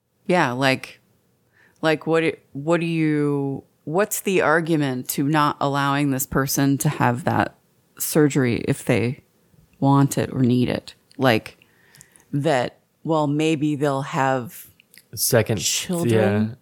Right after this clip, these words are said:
Speaker 2: Or maybe they'll be like, "Damn, I really wish I had that uterus.
Speaker 1: Someone that you
Speaker 2: I made too
Speaker 1: treat
Speaker 2: hastiest decision."
Speaker 1: as not a person, you're also gonna promote,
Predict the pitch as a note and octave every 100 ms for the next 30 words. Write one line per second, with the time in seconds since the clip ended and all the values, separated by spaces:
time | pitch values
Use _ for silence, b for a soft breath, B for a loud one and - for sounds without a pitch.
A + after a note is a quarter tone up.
0 | C3 C3+ C3+ C3+ B2+ B2 B2 B2+ - A3
1 | C#4 A#3 F3 F#3+ A#3 F#3 G#3 A3 F3+ D3+
2 | F#3 D#3 - D3+ G3+ B2 C3+ C#3 - -
3 | B B - G3 G3 F#3+ F3 D3+ C3+ -
4 | A#3 F#3+ D3+ F3 C#4+ E4 A#3+ - - C#4
5 | - A#3 G3 - - F#3 - G3 - G#2+
6 | G#2 E3+ D3+ D#3 D3 D3+ D#3 - D#3 D#3+
7 | - E3+ E3+ F3 F3+ - _ - D#3 D3
8 | D3 - D3+ C#3 B2+ - C#3+ C#3 C3+ C3+
9 | - - -